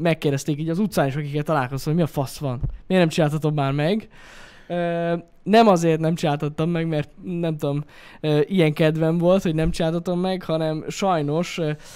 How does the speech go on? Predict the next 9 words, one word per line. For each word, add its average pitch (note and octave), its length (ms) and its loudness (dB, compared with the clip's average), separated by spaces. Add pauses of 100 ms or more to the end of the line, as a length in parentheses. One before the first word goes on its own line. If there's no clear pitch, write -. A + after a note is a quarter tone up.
(120)
belekerültünk F#3 840 4
egy D#3+ 160 -2
ilyen D#3 400 0 (560)
kellemetlen D#3+ 680 4
problémába D3 800 0
a, C3 460 -2 (160)
a C3+ 300 -4
biztosítóval B2 1080 -4 (260)
kapcsolatban. A#2+ 840 -4